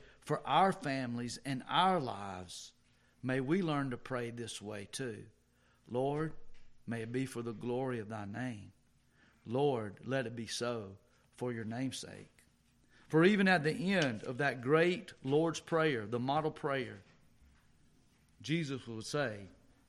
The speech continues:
when he had asked for everything else, "For thine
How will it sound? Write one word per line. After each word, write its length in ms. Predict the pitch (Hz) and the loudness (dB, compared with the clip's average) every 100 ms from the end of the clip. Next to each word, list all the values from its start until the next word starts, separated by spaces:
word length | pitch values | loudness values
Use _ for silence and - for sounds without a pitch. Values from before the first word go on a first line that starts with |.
| _ _ _ _ - - | _ _ _ _ -20 -6
when 140 | 127 | -2
he 60 | 123 | 0
had 100 | 120 | 2
asked 300 | 127 131 135 | 2 2 0
for 100 | 127 | -2
everything 540 | 120 143 143 139 135 139 | 0 2 0 0 0 2
else, 540 | 127 101 - - - - - - - - - | 0 -4 -10 -16 -16 -20 -20 -20 -20 -18 -8
"For 120 | 127 | -4
thine 520 | 110 135 131 104 98 | 2 2 2 -2 -6